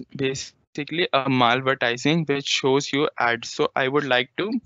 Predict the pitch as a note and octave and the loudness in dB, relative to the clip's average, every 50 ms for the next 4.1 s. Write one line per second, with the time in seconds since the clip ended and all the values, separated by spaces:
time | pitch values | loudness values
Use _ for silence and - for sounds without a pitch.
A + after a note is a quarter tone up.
0 | _ - - - - - - _ _ - C#3+ C#3 D3 D#3 D#3+ D3 - C3 E3 - | _ -18 -20 -20 -20 -20 -20 _ _ 0 0 2 2 2 0 2 2 0 0 0
1 | - - D3 - - F3 F3 E3+ E3 - C3+ C3 - D3+ D#3 D3+ C3+ B2 B2+ C3 | -4 -8 -6 -2 2 4 4 4 2 0 -2 -2 0 0 2 4 4 4 4 2
2 | C3+ - C3+ B2 B2 - - E3 F3 D3+ C#3 C3+ C#3+ D#3 D#3 D3+ D3+ - E3+ E3+ | -2 0 -2 -2 -2 -2 -2 0 0 0 0 2 2 2 2 2 0 2 0 2
3 | D#3 - C3 C3 - D#3 E3 F3 - _ - B2+ B2+ - - C3 D3 F3 F#3+ - | 2 2 0 0 0 -2 -4 -4 -4 _ -8 -8 -6 -4 -6 -4 -2 -2 -4 -4
4 | - | -6